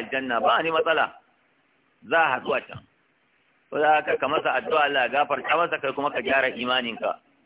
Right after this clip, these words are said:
Sai ku samu haduwa a can, a cikin rahmar Allah subhanahu wa ta'ala. To, da aka ce wa shaqqal juyub,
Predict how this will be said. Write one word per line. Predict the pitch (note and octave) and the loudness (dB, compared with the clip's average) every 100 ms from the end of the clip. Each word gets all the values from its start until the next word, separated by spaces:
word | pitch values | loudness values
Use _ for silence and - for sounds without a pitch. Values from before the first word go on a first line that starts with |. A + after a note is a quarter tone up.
| _ _ _ - | _ _ _ -6
Sai | - | -4
ku | - D3 | -2 0
samu | B2+ C#3 | 0 0
haduwa | C#3 A#2+ B2+ B2+ | 0 0 0 0
a | A#2 | -2
can, | - B2+ B2+ - | -6 -8 -8 -12
a | - | -10
cikin | B2 C3 | -8 -4
rahmar | C3 C#3 A#2+ | -2 0 0
Allah | A2+ C#3 C3+ B2 - _ _ _ _ _ - | 2 2 4 2 -2 _ _ _ _ _ -6
subhanahu | A2+ A#2 C3+ A#2+ A#2+ A#2+ | 0 2 2 2 0 0
wa | A2+ | 0
ta'ala. | A2 A2 A2 G#2 G#2+ G2 - _ _ _ _ _ _ _ _ _ _ _ _ _ _ _ _ _ _ _ _ - - _ _ - - | 0 2 2 4 2 0 -4 _ _ _ _ _ _ _ _ _ _ _ _ _ _ _ _ _ _ _ _ -20 -20 _ _ -20 -10
To, | - | -6
da | - A#2 D3 | -2 2 2
aka | D3 | 0
ce | - | -2
wa | D3 C#3 | 0 2
shaqqal | - F3+ - - C3 G#2+ | 2 0 4 4 4 -2
juyub, | C3+ E3 A3 | -2 0 0